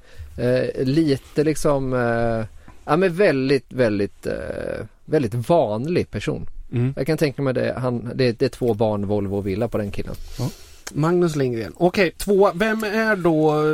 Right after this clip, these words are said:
Speaker 2: den personen man ska lägga på minnet när matcherna startar igång och man ser att, åh nej, det
Speaker 3: Åh
Speaker 2: är
Speaker 3: nej.
Speaker 2: den.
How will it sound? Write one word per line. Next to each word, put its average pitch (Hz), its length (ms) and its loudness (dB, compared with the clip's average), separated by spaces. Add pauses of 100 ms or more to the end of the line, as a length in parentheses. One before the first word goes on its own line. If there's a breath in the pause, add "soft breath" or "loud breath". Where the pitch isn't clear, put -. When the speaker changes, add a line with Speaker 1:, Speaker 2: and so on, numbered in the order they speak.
(340)
Speaker 2:
den 160 240 2
personen 151 360 0
man 139 100 0
ska 156 120 -4
lägga 143 180 0
på 147 100 0
minnet 151 440 2
när 151 220 2
matcherna 139 720 -2
startar 135 340 0
igång 143 280 2
och 127 60 0
man 123 160 0
ser 123 240 0
att, 117 280 -2
åh 123 160 2
nej, 117 400 -4 (180)
det 131 180 -2
Speaker 3:
Åh 185 240 6
Speaker 2:
är 185 40 2
Speaker 3:
nej. 185 300 4
Speaker 2:
den. 107 100 -2